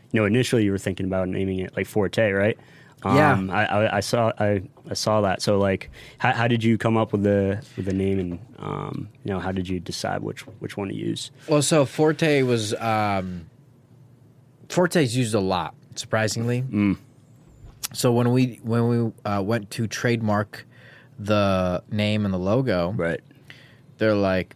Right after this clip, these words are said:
Speaker 2: "Most likely you're not gonna get approved because there's
Speaker 1: Really?
Speaker 2: so many fucking," yeah.
Speaker 1: Wow.
Speaker 2: Um,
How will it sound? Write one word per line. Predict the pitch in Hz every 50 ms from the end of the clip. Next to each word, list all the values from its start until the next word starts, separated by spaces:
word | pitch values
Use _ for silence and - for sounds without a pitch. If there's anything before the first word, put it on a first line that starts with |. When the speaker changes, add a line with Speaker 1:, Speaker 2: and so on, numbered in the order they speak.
| _ _ - - _ _ _ -
Speaker 2:
"Most | 120 123 123 120 113 - -
likely | 117 113 107 95 - 107 101 95
you're | 92 95
not | 92 92 -
gonna | 98 92
get | 85 82
approved | 87 - - - 92 80 73 76 - - - - - _ - - -
because | 90 87 - 95 90 87 85
there's | - 98 92 92 92
Speaker 1:
Really? | 90 101
Speaker 2:
so | 113 120 120 117 120 110
many | 104 101 98 98 98
fucking," | 92 - - 92 90 87 - 95 90 82 82 82 85 85 87 87 - - - - - - - - - -
yeah. | - 78 73 62 - - - - - -
Speaker 1:
Wow. | - - 73 76 - - _ - -
Speaker 2:
Um, | - 95 95 90 87 85 85 85 82 80 80 85